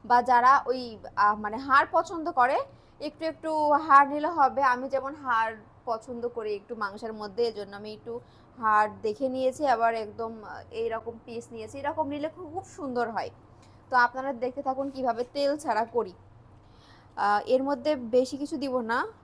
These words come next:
লবণ, পরিমাণ মতন লবণ, আপনারা যেমন লবণ পছন্দ করেন সেরকম দিবেন।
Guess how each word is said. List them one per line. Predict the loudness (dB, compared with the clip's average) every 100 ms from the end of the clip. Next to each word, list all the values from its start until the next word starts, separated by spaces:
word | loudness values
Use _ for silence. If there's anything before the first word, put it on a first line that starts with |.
| 6
লবণ, | 8 8 4 -2 -4 -16 -20 -20 -20 -20 -20 -20 -20 -20 _ -20 -20 -20 -20 _ _ -4
পরিমাণ | 0 0 0
মতন | -2 -2
লবণ, | 2 2 2
আপনারা | -2 -2 -4 -4
যেমন | -2 -4 -2
লবণ | -2 -4 -6
পছন্দ | -6 -6 -10 -12
করেন | -8 -8 -8 -12
সেরকম | -12 -12 -12 -14 -14
দিবেন। | -14 -10 -10 -12